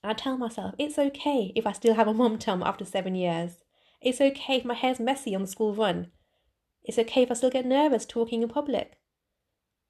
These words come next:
It's okay if I'm not the first one to make a conversation in a social situation. It's all okay." We don't need to be perfect. We don't need to be perfect at all.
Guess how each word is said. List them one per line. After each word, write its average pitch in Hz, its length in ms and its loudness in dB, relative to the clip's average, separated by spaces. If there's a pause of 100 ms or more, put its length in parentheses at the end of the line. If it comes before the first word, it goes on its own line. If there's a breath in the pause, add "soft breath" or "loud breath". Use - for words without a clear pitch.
(140)
It's 233 160 -8
okay 254 220 2
if 240 80 0
I'm 247 80 0
not 254 120 -2
the 247 60 0
first 247 300 0
one 247 100 0
to 240 80 -6
make 247 120 0
a 247 40 0
conversation 247 640 -2
in 214 60 -2
a 214 40 -6
social 214 280 0
situation. 226 800 -4 (840)
It's 226 360 -4
all 214 400 2 (340)
okay." 175 680 -6 (560)
We 233 80 -4
don't 233 200 2
need 220 220 -2
to - 80 -14
be 208 60 -8
perfect. - 680 -8 (2000)
We 240 60 -8
don't 247 100 -2
need 226 100 -10
to 202 60 -10
be 190 60 -14
perfect - 360 -6
at - 180 -12
all. 160 300 2